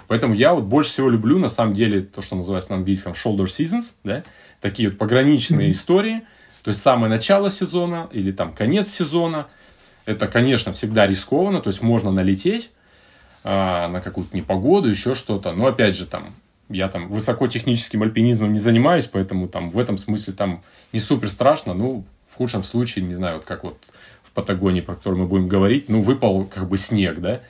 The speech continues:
Speaker 1: Ну, я был готов к тому, что может уже быть снег, да? Ну, окей, у меня снаряжение к этому готово, да? Поэтому вот у меня вот такая табличка,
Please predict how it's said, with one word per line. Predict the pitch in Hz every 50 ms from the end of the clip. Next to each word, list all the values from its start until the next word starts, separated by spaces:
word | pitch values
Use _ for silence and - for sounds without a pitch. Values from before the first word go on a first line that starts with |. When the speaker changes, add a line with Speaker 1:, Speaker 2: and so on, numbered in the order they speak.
| - _ _ -
Speaker 1:
Ну, | 107 127 135
я | 110 107 120
был | 110 123 117 113
готов | 117 113 113 110 98 92 -
к | -
тому, | 92 92 110
что | 110 - 98
может | 95 98 104 95 92 82 -
уже | 90 87 104 110
быть | 98 92 98 95 98
снег, | - - 85 82 78 78
да? | 82 92 101 113
Ну, | 107 92 113 131
окей, | - - - 95 95
у | 95
меня | 90 87 95 98
снаряжение | - - 92 92 90 - 107 107 107 104 92 87
к | - 95
этому | 95 - 98 90 87 87
готово, | 92 98 95 90 82 80 78 80
да? | 90 - - - _ _ _ - - - - - - - _ _ _
Поэтому | - 135 165 196 175
вот | 160 220 233 214
у |
меня | 180 160 147
вот | 139 131
такая | 156 143 - 156 156
табличка, | 156 - 196 156 202 240 220 - - 247 240